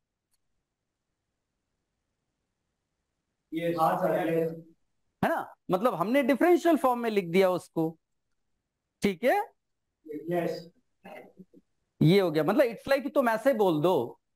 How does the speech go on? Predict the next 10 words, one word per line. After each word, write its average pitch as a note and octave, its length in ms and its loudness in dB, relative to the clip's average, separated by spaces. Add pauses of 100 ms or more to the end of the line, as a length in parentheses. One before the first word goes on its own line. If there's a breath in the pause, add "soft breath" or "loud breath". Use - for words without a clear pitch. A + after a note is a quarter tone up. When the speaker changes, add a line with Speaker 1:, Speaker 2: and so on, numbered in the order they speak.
(180)
Speaker 2:
कि A3 100 2
भाई A#3+ 260 0 (760)
ये F3+ 220 4
जो C4 120 -4
छोटी A#3 520 -2
सी D4+ 180 2
Carnot A3+ 480 0
cycle G#3+ 320 2
आपने G3 280 -2
बनाई, F3 600 0